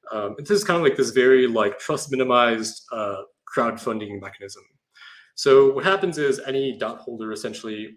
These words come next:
will lock up, uh, their dot at this crowd loan. And in exchange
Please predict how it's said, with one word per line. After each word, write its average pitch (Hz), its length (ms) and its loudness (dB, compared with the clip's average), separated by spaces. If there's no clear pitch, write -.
will 107 400 -6
lock 147 280 -2
up, 131 200 0
uh, 104 380 -6
their 107 360 -4
dot 120 380 -4
at 135 120 -14
this 107 100 -10
crowd 135 320 -6
loan. 190 240 -6
And 107 460 -8
in 180 80 -2
exchange 127 680 0